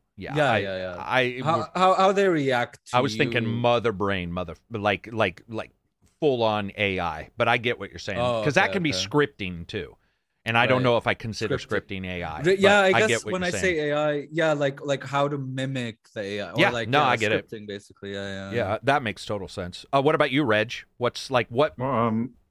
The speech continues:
Speaker 3: I mean, I'm not a huge stealth
Speaker 2: You don't
Speaker 3: game
Speaker 2: like
Speaker 1: fan.
Speaker 2: stealth games,
Speaker 3: fanatic
Speaker 2: yeah.
Speaker 3: anyway.
Speaker 2: <laughs>
Speaker 3: <laughs> But, uh, one I did like is, uh, Plague Tale.
Speaker 1: Yeah.
Speaker 3: So I would say mechanics of how the stealth works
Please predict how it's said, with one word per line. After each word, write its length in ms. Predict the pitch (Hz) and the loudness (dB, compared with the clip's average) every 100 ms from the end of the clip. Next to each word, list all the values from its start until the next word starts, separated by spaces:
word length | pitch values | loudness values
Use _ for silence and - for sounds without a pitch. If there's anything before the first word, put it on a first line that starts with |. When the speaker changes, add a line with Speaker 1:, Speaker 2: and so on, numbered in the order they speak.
| _ | _
Speaker 3:
I 160 | - 127 | -10 -4
mean, 200 | 123 131 | 2 4
I'm 140 | 135 143 | 4 4
not 180 | 165 | 4
a 140 | 170 131 | 4 2
huge 640 | - 151 139 - - - _ _ | 2 2 2 -4 -18 -20 _ _
stealth 360 | - - 127 139 | -6 0 0 4
Speaker 2:
You 100 | 175 | 6
don't 120 | 185 | 8
Speaker 3:
game 60 | 151 | 8
Speaker 2:
like 120 | 143 | 4
Speaker 1:
fan. 80 | 110 | 2
Speaker 2:
stealth 280 | 107 - - | -4 -6 -8
games, 200 | 127 120 | -2 2
Speaker 3:
fanatic 460 | 156 170 147 160 | 6 6 6 4
Speaker 2:
yeah. 80 | 143 | 4
Speaker 3:
anyway. 500 | 165 180 185 220 - - | 2 4 4 2 0 -6
Speaker 2:
<laughs> 0 | 143 190 | -4 2
Speaker 3:
<laughs> 920 | 180 139 214 139 - 135 127 - - | 2 4 2 2 -2 -10 -12 -18 0
But, 380 | 156 156 151 - | 4 4 2 -6
uh, 360 | 127 135 135 135 | 0 4 6 4
one 300 | 131 147 165 | 4 2 4
I 140 | 151 | 2
did 280 | 139 156 160 | 2 0 0
like 380 | 156 151 147 147 | 0 2 2 -2
is, 400 | 127 120 117 - | -6 -4 -6 -2
uh, 200 | 117 107 | 0 0
Plague 300 | 104 110 104 | 0 0 0
Tale. 400 | - 113 110 113 _ _ _ _ _ | 2 4 2 -2 _ _ _ _ _
Speaker 1:
Yeah. 260 | 120 160 143 - | -2 0 0 -6
Speaker 3:
So 200 | - - | -14 -2
I 120 | 98 101 | 0 2
would 220 | 104 104 | 0 -2
say 340 | - 98 101 | 0 2 2
mechanics 840 | 101 117 107 - 110 107 120 117 - | 0 0 -2 0 0 2 0 -2 -4
of 140 | 104 | -2
how 180 | - 104 | 0 2
the 100 | 104 | 0
stealth 400 | 95 107 98 95 | -2 0 0 0
works 420 | 101 101 101 - | -2 -2 -4 -14